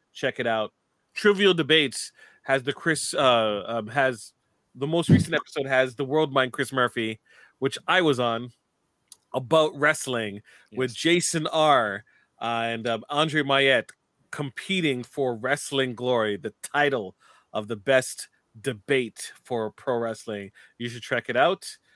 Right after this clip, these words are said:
Speaker 1: Um, we don't have a theme for next, um,
Speaker 2: I, I, I haven't even, I haven't even started putting that together yet, but we'll,
Speaker 1: It's,
Speaker 2: we'll probably
Speaker 1: it's that fresh, folks. It's, the episode is that fresh. Check out the last episode. Check out our past catalog. We'll have details on the next episode soon.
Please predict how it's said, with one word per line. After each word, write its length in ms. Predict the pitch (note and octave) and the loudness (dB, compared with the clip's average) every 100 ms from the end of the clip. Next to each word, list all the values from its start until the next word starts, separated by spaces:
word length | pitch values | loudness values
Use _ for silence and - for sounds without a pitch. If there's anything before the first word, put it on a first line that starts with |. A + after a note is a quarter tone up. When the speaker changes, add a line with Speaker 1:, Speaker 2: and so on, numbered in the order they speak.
| _ _ - | _ _ -12
Speaker 1:
Um, 540 | G2 G2+ G2+ G2 G2+ - _ | -6 -4 -4 -6 -10 -14 _
we 180 | A#2+ C3+ | -8 -2
don't 160 | D3+ D3+ | 0 2
have 200 | D#3 D3 | 0 -2
a 40 | |
theme 260 | - D3+ D3+ | -4 -4 -2
for 140 | C#3+ | -2
next, 480 | B2+ C#3 - - - | 0 0 -2 -8 -2
um, 500 | B2 A#2 G#2 A2 A2 _ _ - | 2 2 0 -6 -14 _ _ -10
Speaker 2:
I, 60 | D#3+ | -2
I, 520 | E3 D#3+ F3 F3+ D3+ | 0 2 0 2 2
I 20 | |
haven't 160 | E3+ E3 | 4 2
even, 160 | D3+ - _ | 0 -6 _
I 100 | C#3 | 0
haven't 200 | D#3 D#3+ | 2 2
even 140 | D#3 C#3+ | 0 -2
started 260 | D3+ C#3+ C#3 | -2 -2 -2
putting 140 | C#3 | -6
that 100 | B2 | -6
together 260 | B2 B2 G#2+ | -8 -10 -8
yet, 220 | G2 G2+ | -10 -10
but 160 | A#2 B2 | -8 -6
we'll, 180 | C#3 D3+ | -4 -2
Speaker 1:
It's, 100 | D#3 | -2
Speaker 2:
we'll 100 | C#3+ | -2
probably 160 | D#3 D3 | 0 -2
Speaker 1:
it's 100 | - | 2
that 240 | F#3 E3+ | 2 2
fresh, 360 | - E3 D3 - | 2 2 2 0
folks. 340 | B2 G#2+ - A#2+ | -2 -2 -4 -10
It's, 200 | - - | -12 -14
the 220 | A#2+ C#3 C#3 | -6 -4 -2
episode 380 | D3 F3+ E3 C#3+ | -4 -2 -2 -2
is 160 | A#2+ G#2 | -4 2
that 240 | C3 C3+ - | 2 2 -2
fresh. 440 | D3 E3 - - _ _ _ | 0 0 -2 -16 _ _ _
Check 260 | - D#3 F3 | -6 -2 -2
out 120 | D3+ | 0
the 80 | C#3 | 2
last 320 | C3+ C#3 D3+ | 2 2 -2
episode. 380 | C3+ C#3+ E3 D#3+ | -4 -4 -6 -2
Check 240 | G3+ G3+ | -4 0
out 80 | G#3 | 0
our 100 | F#3 | 0
past 380 | - F3 E3+ - | 2 0 0 0
catalog. 520 | D#3 D3 A#2+ G2 F#2 - - _ _ A#2 | -2 0 -2 -2 -6 -16 -20 _ _ -12
We'll 260 | A#2+ C#3 | -2 -2
have 280 | C#3+ D3+ C3+ | 2 0 0
details 480 | C#3+ C3+ C#3+ C3 B2 | -8 -6 -4 -4 -6
on 100 | A2+ | -8
the 80 | A#2 | -6
next 320 | A#2 - B2 | -6 -8 -10
episode 460 | A2+ A2+ - G#2 - | -10 -10 -10 -10 -8
soon. 400 | A2+ G2+ F2+ | -10 -10 -14